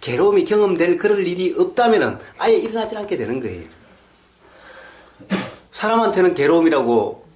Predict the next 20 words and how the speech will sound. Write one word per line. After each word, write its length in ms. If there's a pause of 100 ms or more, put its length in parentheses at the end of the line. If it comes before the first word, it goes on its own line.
하지만은, 800 (960)
예를 220
들면은 380
그런 300 (340)
이 440
물질적으로나 1040
이렇게 240
보면은 400
불안정함이라는 1300
것인 320
거예요. 180 (480)
그런 260 (220)
불안정함이, 1120 (300)
해소돼야 540
될 240
불안정함이 580
있기 240
때문에 580
작용되는 520
거지, 380